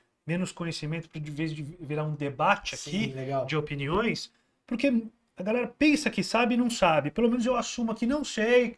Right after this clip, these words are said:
Speaker 1: tô aprendendo. E quem tá vendo tem que ter essa noção. Porque às vezes o teu eleitor,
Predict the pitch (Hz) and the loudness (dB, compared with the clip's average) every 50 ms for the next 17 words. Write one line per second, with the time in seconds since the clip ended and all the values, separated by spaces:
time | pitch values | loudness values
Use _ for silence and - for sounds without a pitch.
0 | _ _ 226 226 233 233 220 208 190 156 143 151 175 196 208 208 214 208 - - | _ _ 0 0 2 4 4 4 4 4 4 4 4 4 4 4 2 -2 -4 -10
1 | - - - _ _ _ _ _ _ _ - 165 - - 262 262 - 233 196 160 | -20 -20 -20 _ _ _ _ _ _ _ -16 -6 -2 0 0 2 2 4 4 4
2 | 135 135 170 190 208 196 175 143 135 - - 226 226 220 - 226 226 - 233 240 | 4 2 2 2 2 0 -2 -4 -6 -4 -2 -2 -2 -2 -4 -4 -4 -2 -2 -2
3 | 233 - - 208 202 196 - - _ _ _ _ - 190 185 170 185 226 240 214 | -2 -2 -2 -4 -4 -4 -6 -12 _ _ _ _ 0 2 2 2 4 2 0 0
4 | 185 196 190 - - 233 277 285 262 208 175 170 - - 220 254 226 226 - | 0 -2 -6 -2 0 4 6 6 6 6 4 2 0 2 2 4 4 2 -2